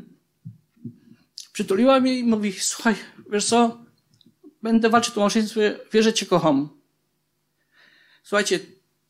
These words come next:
tu był drugi knockout. Zamiast odpowiedzieć coś normalnego, wiecie co powiedziałem? Czekałem na to dziesięć lat.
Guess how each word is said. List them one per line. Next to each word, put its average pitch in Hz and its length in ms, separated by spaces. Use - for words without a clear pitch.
tu 220 100
był 214 160
drugi 196 320
knockout. 160 440
Zamiast 202 300
odpowiedzieć 226 480
coś 214 180
normalnego, 190 840
wiecie 185 180
co 208 100
powiedziałem? 202 640
Czekałem 160 340
na 165 100
to 165 100
dziesięć 160 320
lat. - 260